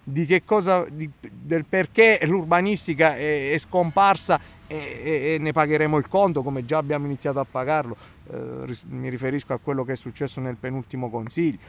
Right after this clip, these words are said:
Eh, cioè, ehm, di come riqualifichiamo il centro storico, di che sviluppo <laughs> turistico vogliamo per... cioè, che progetto e che idea abbiamo di Montenero. Di questo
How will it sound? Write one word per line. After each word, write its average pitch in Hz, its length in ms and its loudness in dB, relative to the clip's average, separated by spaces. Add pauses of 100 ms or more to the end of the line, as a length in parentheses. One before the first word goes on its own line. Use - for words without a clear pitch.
(260)
Eh, - 420 -20
cioè, 202 340 -4
ehm, 156 720 -10
di 180 260 -2
come 262 340 12
riqualifichiamo 185 800 4
il 151 80 -2
centro 156 380 -6
storico, 123 680 -4
di 147 160 -4
che 254 180 -2
sviluppo 196 520 -2
<laughs> - 0 -
turistico 180 520 -4
vogliamo 165 420 -2
per... 147 260 -8
cioè, - 160 -6 (240)
che 277 240 0
progetto 180 540 -2
e 139 60 -6
che 208 100 -2
idea 185 200 4
abbiamo 156 220 -2
di 139 60 -4
Montenero. 139 340 -6 (160)
Di 214 120 -4
questo 220 400 0